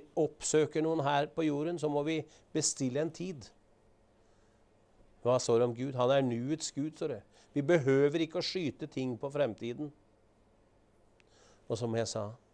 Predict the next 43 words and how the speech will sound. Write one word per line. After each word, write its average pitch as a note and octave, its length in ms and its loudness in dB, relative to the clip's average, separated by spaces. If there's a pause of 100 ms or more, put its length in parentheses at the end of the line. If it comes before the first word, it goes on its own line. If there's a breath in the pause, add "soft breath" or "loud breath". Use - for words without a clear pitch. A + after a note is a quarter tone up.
(640 soft breath)
du A#2+ 100 -6
kan B2+ 260 0
ikke A2+ 200 -8
kjøpe A#2+ 520 -4
deg A2 220 -2
til A#2+ 140 -8
himmelen G2 400 -6
med A2+ 120 -6
penger. G2+ 340 -6 (640 soft breath)
Du C3 120 -2
kan D3+ 200 10
være D3 320 10
med C#3+ 120 6
å D#3+ 80 4
velsigne D3 580 0
inn B2+ 220 -2
i C#3 100 2
et C#3 220 -6 (100)
åndelig A#2+ 380 2
arbeide A#2 520 0
og A#2+ 200 -2 (240 soft breath)
være B2+ 240 6
med A#2+ 100 2
å A#2 60 -4
støtte - 420 -4
og B2+ 60 -2
gjøre A2 260 -2
noe G#2+ 160 -4
positivt. G2 500 -12 (440 soft breath)
Og G#2 120 -6
det C3 160 0
er A3 160 2
klart, A2+ 320 -10 (320 loud breath)
det D#3+ 160 -2
kjenner F#2+ 300 -2
vi G#2 160 -2
for, B2+ 240 -2 (100)
vi G#2+ 160 -6
som A#2 240 -4 (360 soft breath)
har B2+ 160 4
virkelig A2 500 -6 (100)
går A2+ 240 -2
med A2 140 -4